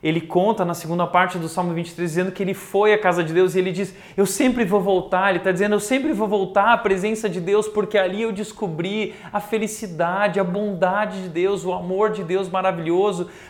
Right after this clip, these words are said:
onde ele faz o meu cálice transbordar." É a plenitude de alegria.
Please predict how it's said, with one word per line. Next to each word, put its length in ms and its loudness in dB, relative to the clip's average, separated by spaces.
onde 260 2
ele 120 2
faz 280 2
o 60 0
meu 240 2
cálice 680 -4
transbordar." 1120 -2
É 100 2
a 60 4
plenitude 680 -2
de 80 -6
alegria. 640 -6